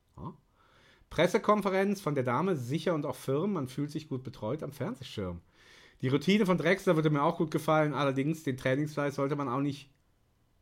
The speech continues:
dahin so gestalten. Einem Coach fällt es wohl immer sehr schwer mitzuteilen, wer auf der Tribüne oder zu Hause muss verweilen. Ob fünf Jungs mehr oder weniger auf der Bank sitzen tun,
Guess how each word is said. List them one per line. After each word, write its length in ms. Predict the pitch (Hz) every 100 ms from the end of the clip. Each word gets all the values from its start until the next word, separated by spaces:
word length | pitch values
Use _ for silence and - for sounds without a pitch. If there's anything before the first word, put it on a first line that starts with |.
| _ _ _ _ _ -
dahin 340 | 113 127 143
so 120 | 120
gestalten. 720 | 110 104 - 104 101 95 92 - _ - _
Einem 480 | - 123 131 131 127
Coach 460 | 127 151 202 254 -
fällt 240 | 175 160
es 100 | 151
wohl 120 | 151
immer 260 | 160 170 160
sehr 180 | 147 135
schwer 240 | - 143
mitzuteilen, 720 | 139 151 165 156 160 160 165
wer 120 | 143 135
auf 60 |
der 120 | 147
Tribüne 420 | 131 113 123 135 147
oder 140 | 139
zu 120 | 135
Hause 220 | 113 123
muss 160 | 123 123
verweilen. 420 | 139 117 113 104 - - - -
Ob 100 | 151
fünf 200 | 165 147
Jungs 240 | 170 175 175
mehr 140 | 165
oder 160 | 160 131
weniger 340 | 165 180 156
auf 80 | -
der 80 | 131
Bank 240 | 135 165
sitzen 320 | 156 156 131
tun, 480 | 127 185 196 262